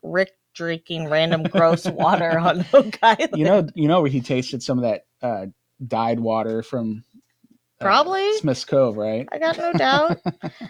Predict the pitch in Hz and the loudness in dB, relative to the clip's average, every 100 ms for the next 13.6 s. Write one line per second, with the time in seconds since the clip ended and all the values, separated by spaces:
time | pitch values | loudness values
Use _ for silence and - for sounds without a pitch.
0 | - 226 233 - 202 220 208 - 185 180 | -4 0 2 2 -2 -2 -4 -2 -4 -2
1 | 180 220 294 302 - 180 - - 165 135 | 0 2 0 -4 -4 -2 -2 -4 -4 -4
2 | 139 - 196 196 147 - 190 - 294 285 | -4 -2 0 2 0 0 -2 0 2 2
3 | 214 233 - _ _ _ - 185 185 180 | 0 -2 -6 _ _ _ -6 -2 0 0
4 | 196 208 196 196 196 190 185 - 247 214 | 2 0 2 2 4 2 -2 -2 0 0
5 | 190 202 - - 196 226 320 - - 302 | 0 -4 -8 -10 -2 2 0 -2 -2 -2
6 | 311 302 269 262 220 214 - 240 165 135 | 0 0 0 0 -6 -6 -2 0 2 0
7 | - 190 - 147 - - - 214 214 208 | 0 -2 -2 -6 -10 -18 -2 0 2 2
8 | 202 196 - - _ _ _ _ _ _ | 2 2 -2 -20 _ _ _ _ _ _
9 | _ _ _ - - - 226 254 277 - | _ _ _ -14 -12 0 2 4 0 -6
10 | - 107 85 - _ _ - 196 190 180 | -6 -4 -6 -14 _ _ 0 2 2 0
11 | 175 - 196 190 180 98 135 160 _ _ | -2 -2 0 2 0 -2 -8 -12 _ _
12 | _ _ _ _ 226 226 269 254 269 226 | _ _ _ _ -4 0 0 0 0 2
13 | 202 185 175 127 - | 0 -2 -4 -6 -8